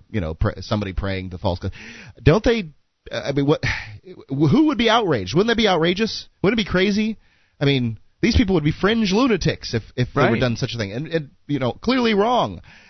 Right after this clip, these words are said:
Speaker 1: I guess I want Christians to look at it from that angle. And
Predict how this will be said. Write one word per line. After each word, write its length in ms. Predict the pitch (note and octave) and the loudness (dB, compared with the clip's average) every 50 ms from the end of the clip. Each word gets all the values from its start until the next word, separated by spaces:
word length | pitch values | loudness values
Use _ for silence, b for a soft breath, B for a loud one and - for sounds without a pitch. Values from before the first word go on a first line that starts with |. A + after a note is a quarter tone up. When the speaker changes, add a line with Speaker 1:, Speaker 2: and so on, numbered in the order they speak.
| B B B - | B B B -2
Speaker 1:
I 60 | D3+ | -2
guess 180 | G3 B3+ - A#3 | 0 2 2 4
I 60 | G#3+ | 4
want 160 | G#3 F#3+ - | 4 2 2
Christians 440 | - F#3+ F3 - - F#3+ F3+ E3 - | 0 0 0 0 0 -2 -2 -2 0
to 60 | - | 0
look 160 | D#3 D#3 D#3 - | 0 2 2 2
at 60 | D#3+ | 0
it 80 | D3 - | -2 -2
from 140 | - C#3 A#2+ | -2 -2 0
that 200 | A#2 B2 C3+ C#3 | 2 2 2 2
angle. 440 | C#3 C#3 D3 D3+ D#3 D#3+ D#3+ D3 - _ _ _ _ _ _ _ _ _ _ _ _ _ _ - | 2 0 0 0 -2 -2 -2 -4 -8 _ _ _ _ _ _ _ _ _ _ _ _ _ _ -2
And 360 | C#3+ C#3+ C3+ C3 C3 B2+ B2 | 0 2 2 2 0 0 -2